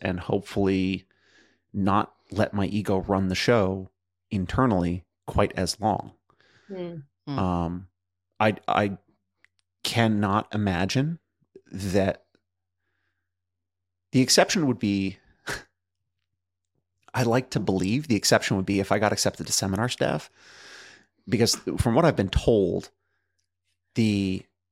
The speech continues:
Speaker 1: you get, you get on staff and you, you go do a, a gig and they come back and they give you feedback. And the only acceptable response early on is, "Thank you for the feedback." <laughs> So,
Speaker 3: <laughs> Yeah.
Speaker 1: and the rest, and the rest is just go
Speaker 3: Duly
Speaker 1: be better.
Speaker 3: noted.
Speaker 1: Yeah, exactly.
Speaker 3: Mm.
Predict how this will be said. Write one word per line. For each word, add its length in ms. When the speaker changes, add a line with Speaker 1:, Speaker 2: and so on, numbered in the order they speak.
Speaker 1:
you 160
get, 320
you 100
get 100
on 120
staff 520
and 160
you, 220
you 120
go 120
do 220
a, 80
a 40
gig 400
and 100
they 60
come 200
back 240
and 80
they 60
give 200
you 60
feedback. 580
And 160
the 160
only 240
acceptable 460
response 720
early 220
on 220
is, 260
"Thank 180
you 60
for 80
the 80
feedback." 520
<laughs> 40
So, 680
Speaker 3:
<laughs> 40
Yeah. 360
Speaker 1:
and 160
the 80
rest, 300
and 100
the 40
rest 240
is 80
just 160
go 60
Speaker 3:
Duly 180
Speaker 1:
be 40
better. 180
Speaker 3:
noted. 140
Speaker 1:
Yeah, 220
exactly. 420
Speaker 3:
Mm. 80